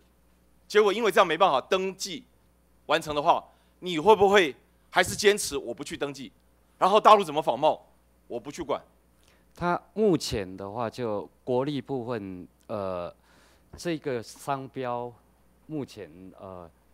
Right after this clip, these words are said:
Speaker 2: 在登记上确实的话有困难。
Speaker 1: 这个商标
Speaker 2: 那这
Speaker 1: 目前是英文的部分已经被驳回了，叫做
Speaker 2: 对，
Speaker 1: National
Speaker 2: National，
Speaker 1: Palace Museum，
Speaker 2: 哎，
Speaker 1: 被驳回了。
Speaker 2: 嗯，对。
Speaker 1: 中文的部分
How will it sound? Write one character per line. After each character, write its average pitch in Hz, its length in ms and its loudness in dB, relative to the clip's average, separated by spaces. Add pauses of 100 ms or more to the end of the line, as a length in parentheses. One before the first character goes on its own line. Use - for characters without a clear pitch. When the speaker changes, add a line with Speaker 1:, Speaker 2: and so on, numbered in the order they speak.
(220)
Speaker 2:
在 151 260 -8 (200)
登 156 220 -8
记 143 180 -14
上 113 300 -16
确 120 240 -14
实 - 200 -20
的 71 80 -20
话 85 220 -14
有 69 80 -20 (100)
困 92 200 -20 (120)
难。 - 120 -20
Speaker 1:
这 190 80 -4
个 202 100 2
商 202 180 6
标 196 200 8
Speaker 2:
那 143 120 2
这 143 380 -6
Speaker 1:
目 226 220 0
前 165 280 0
是 170 380 -2
英 220 180 -4
文 165 140 2
的 156 60 -4
部 175 120 -4
分 151 160 -2
已 120 60 -10
经 135 160 -12
被 160 80 -2
驳 117 220 -6
回 120 160 -6
了， 120 100 -6
叫 135 140 -12
做 135 240 -8
Speaker 2:
对， 82 200 -8 (280)
Speaker 1:
National 113 720 -4
Speaker 2:
National， - 0 -
Speaker 1:
Palace - 340 -10
Museum， 139 220 -6
Speaker 2:
哎， - 100 -10
Speaker 1:
被 160 100 -4
驳 113 280 -4
回 101 120 -6
了。 101 120 -8
Speaker 2:
嗯， - 20 -14
对。 - 40 -20 (640)
Speaker 1:
中 247 180 0
文 220 120 4
的 185 60 0
部 180 160 0
分 151 180 0